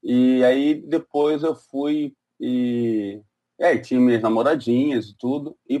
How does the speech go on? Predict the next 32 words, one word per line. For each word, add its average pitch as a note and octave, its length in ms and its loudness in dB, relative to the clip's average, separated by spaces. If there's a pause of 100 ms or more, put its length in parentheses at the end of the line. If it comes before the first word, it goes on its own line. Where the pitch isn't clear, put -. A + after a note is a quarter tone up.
fui D3 120 -4
participar C#3+ 480 -2
de C3 100 -8
uma C#3+ 120 -2
ordenação, C3 800 -6 (260)
né, G#2+ 180 -4
que - 120 -4
é G#2+ 80 2
a A2 40 0
cerimônia A#2+ 760 -2 (400)
onde A2+ 400 -4
o C3+ 100 2
homem A#2+ 760 -2 (100)
é, G#2 720 -6 (480)
é, - 520 -2
é, A2 120 0
é G#2 60 0
ordenado A2 560 0
padre, G2+ 360 0
né? G2 220 -8 (680)
E A2+ 540 6
aquilo B2 300 0
me D3+ 100 4
impactou C3+ 500 -2
muito, G#2 440 -4 (320)
me A2+ 140 -6
impactou B2 440 -8
muito, B2 600 -2
eu A#2 80 -8
saí G#2+ 400 -6
da A2 120 -2
missa G#2 600 -6